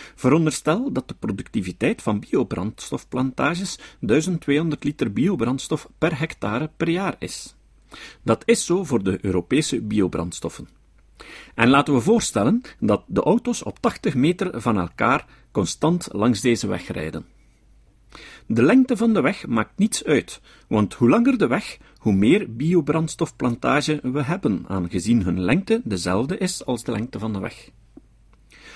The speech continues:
Wat moeten we met deze gegevens? Wel, deel het eerste door de andere drie en je vindt ongeveer acht kilometer. Dat is het antwoord.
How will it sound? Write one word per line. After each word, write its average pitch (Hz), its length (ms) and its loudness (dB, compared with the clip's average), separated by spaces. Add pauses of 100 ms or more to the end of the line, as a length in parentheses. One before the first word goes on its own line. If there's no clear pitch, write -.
(380)
Wat 233 260 2
moeten 196 320 -2
we 202 160 0 (260)
met 95 200 0
deze 127 340 2
gegevens? - 800 -6 (800)
Wel, - 260 0 (400)
deel 135 260 4
het 151 200 0
eerste 262 440 2 (340)
door 117 400 2
de - 180 -8
andere 202 380 4
drie 92 280 -4 (300)
en 113 200 4
je 113 80 4
vindt 226 260 4
ongeveer 160 600 0 (260)
acht - 260 -6
kilometer. 87 640 -4 (840)
Dat - 280 0
is 196 180 -2
het - 160 -8
antwoord. - 640 -8